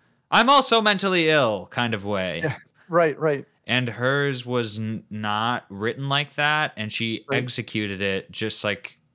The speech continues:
Speaker 1: so perfectly. And then
Speaker 2: Yeah.
Speaker 1: also, her physical acting was amazing. Like, she,
Speaker 2: Yeah.
Speaker 1: she was lithe like a cat. Like, she walked
Speaker 2: Yes.
Speaker 1: like a
Speaker 2: Yes.
Speaker 1: cat. The,
Speaker 2: Yep.
Speaker 1: that scene where, um, she's with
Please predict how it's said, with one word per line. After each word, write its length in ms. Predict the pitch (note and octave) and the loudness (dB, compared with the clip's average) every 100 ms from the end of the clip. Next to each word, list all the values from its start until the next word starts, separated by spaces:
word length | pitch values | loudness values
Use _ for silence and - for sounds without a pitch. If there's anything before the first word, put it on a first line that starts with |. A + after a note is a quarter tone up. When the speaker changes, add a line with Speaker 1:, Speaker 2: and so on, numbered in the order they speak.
| - | -8
Speaker 1:
so 360 | - - G2 | -4 -2 -2
perfectly. 680 | F#2 F2 F2 F2+ - E2+ E2 - | -4 -6 -6 -8 -6 -6 -6 -2
And 240 | C3+ C3+ | -2 0
then 180 | C3 C3+ | -2 -2
Speaker 2:
Yeah. 100 | C3 | -4
Speaker 1:
also, 720 | - A#2 F3 - F3 F#3 G3 - - - - | -2 -2 -2 -2 -2 0 -2 -8 -20 -20 -6
her 160 | C3 C#3+ | -2 0
physical 440 | D3+ E3 G#3+ C#3 | 0 -2 0 0
acting 460 | A2 G#2+ - G#2+ G#2+ | 2 2 0 -4 -2
was 180 | G#2+ | -2
amazing. 640 | G#2+ G#2+ A2+ G2 E2+ A1 - - | -2 0 0 -2 -6 -8 -16 -8
Like, 200 | A2+ A2 | -6 -4
she, 240 | - C3 | -2 0
Speaker 2:
Yeah. 200 | B2 A#2 - _ _ _ | 2 0 -4 _ _ _
Speaker 1:
she 220 | - D3 | -4 -2
was 500 | C#3 C3+ A#2 G#2+ - - _ | 0 0 0 -2 -4 -8 _
lithe 680 | - G#2+ B2 C#3 B2 A2 G2+ | -14 -2 2 2 2 -2 -2
like 260 | A2 G#2+ | -4 -2
a 80 | G2+ | -6
cat. 480 | - - A#2 F#2+ D#2+ | -6 -4 -2 -2 -4
Like, 160 | - G2+ | -8 -8
she 120 | - | -6
walked 280 | G2+ G#2+ A#2 | -4 0 2
Speaker 2:
Yes. 320 | D3+ - - | 2 -2 -6
Speaker 1:
like 200 | A2 G#2+ | -4 -4
a 60 | G2+ | -4
Speaker 2:
Yes. 140 | D3 D3 F#2+ | -2 0 0
Speaker 1:
cat. 180 | F2+ - - C3+ | -4 -10 -20 -20
The, 360 | - C3+ C#3 C3 | -2 0 2 2
Speaker 2:
Yep. 100 | D3 | 2
Speaker 1:
that 240 | C3+ C#3 | 2 0
scene 560 | - - D#3 F3+ G3+ F#3 | -2 0 0 -2 -2 0
where, 600 | B2+ A2+ A2 G#2 G#2 G#2 _ _ _ _ - | 2 2 2 2 0 -4 _ _ _ _ -6
um, 540 | A2 A2 G#2+ G2 G2 - | -2 0 -2 -4 -6 -6
she's 380 | - C3 A#2 A2 | -2 -2 -2 -2
with 400 | B2+ C#3 - | -2 -2 -6